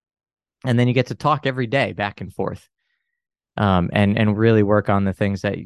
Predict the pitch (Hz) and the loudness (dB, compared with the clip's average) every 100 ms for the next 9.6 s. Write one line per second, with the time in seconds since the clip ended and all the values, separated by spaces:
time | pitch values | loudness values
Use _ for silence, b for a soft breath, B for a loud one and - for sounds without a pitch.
0 | - 95 107 98 95 95 95 92 - - | -10 -4 0 0 0 0 -2 -4 -6 -10
1 | _ _ _ _ _ - 107 107 - - | _ _ _ _ _ 0 0 0 -6 0
2 | 135 127 147 160 - 160 156 151 147 147 | 4 4 4 2 2 0 4 4 4 2
3 | 147 139 139 135 131 120 113 117 - 135 | 4 4 4 4 2 0 -2 -6 -4 -4
4 | 135 139 - 131 123 - 123 - - 117 | -4 -8 -6 -4 -4 -4 -6 -6 -6 -4
5 | 113 113 113 _ _ _ _ _ 110 110 | -4 -4 -8 _ _ _ _ _ -4 0
6 | 113 110 110 107 117 - 113 107 110 110 | 0 0 0 0 -2 -2 -2 -2 -4 -6
7 | - 107 110 120 117 - 110 - 107 - | -6 -6 -4 -2 -4 -4 -4 -4 -6 -4
8 | 110 113 110 113 110 104 104 110 - 104 | -4 -4 -4 -6 -4 -4 -2 -2 -4 -4
9 | 98 92 95 - 95 | -2 -2 -6 -4 -4